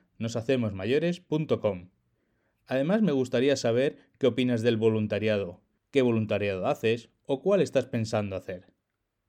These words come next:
Como es el último episodio del mes, vamos a dar el nombre del ganador, en este caso ha sido un ganador, de la caja de frutas que damos con el concurso saludable con Refruiting. Este caso es para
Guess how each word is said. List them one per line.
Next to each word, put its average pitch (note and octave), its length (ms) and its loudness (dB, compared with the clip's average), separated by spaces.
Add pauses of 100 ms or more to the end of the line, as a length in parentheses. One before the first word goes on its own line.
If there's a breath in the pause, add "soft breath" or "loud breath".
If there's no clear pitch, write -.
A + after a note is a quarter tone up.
(320)
Como C#3+ 220 2
es F#3 100 0
el E3+ 100 2
último C3 280 2
episodio A2+ 460 0
del G2+ 160 0
mes, D3+ 360 -2 (400 soft breath)
vamos B2+ 380 -2
a A2+ 60 0
dar C3 440 0
el A2 340 0
nombre D#3+ 340 0
del A2 180 2
ganador, G#2+ 640 0
en G#2+ 140 -6
este A2 220 -6
caso B2 260 -2
ha G#2 80 -2
sido A#2+ 240 0
un B2+ 200 -4
ganador, A#2+ 500 0 (380 soft breath)
de C3+ 160 2
la D#3+ 160 0
caja D#3 260 0
de D3 120 2
frutas C#3 480 -2
que A#2+ 140 -2
damos B2+ 380 -2
con B2 180 0
el A#2 140 -2
concurso A#2 480 -4
saludable A#2 720 0
con A#2 260 -2
Refruiting. G#2 680 -8 (220)
Este A#2+ 420 -4
caso A#2+ 340 -2
es F3 320 2
para G2+ 640 -4